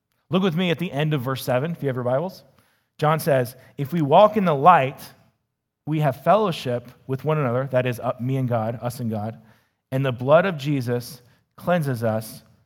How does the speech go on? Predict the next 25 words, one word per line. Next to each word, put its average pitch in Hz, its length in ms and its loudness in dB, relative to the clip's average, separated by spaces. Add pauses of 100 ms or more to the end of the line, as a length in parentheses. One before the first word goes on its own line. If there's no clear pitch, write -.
(360)
from 117 160 -4
all 113 260 -8
sin." 101 240 -14 (840)
Now, 139 140 0
when 143 140 0
John 165 340 2
speaks 147 680 -8 (360)
of 139 160 2
being 151 260 -2
cleansed, 123 420 -2
he's 135 140 -4
not 131 220 0
obviously 131 500 -4
literally 127 380 -4
speaking 127 340 -6
about 117 360 -4 (160)
cleaning 139 240 -4
your 120 120 -4
body. 110 300 -4
He's 135 200 -6
talking 180 380 2
about 127 420 2 (340)
it 123 160 -10
being 156 460 -4
cleansed 131 680 -2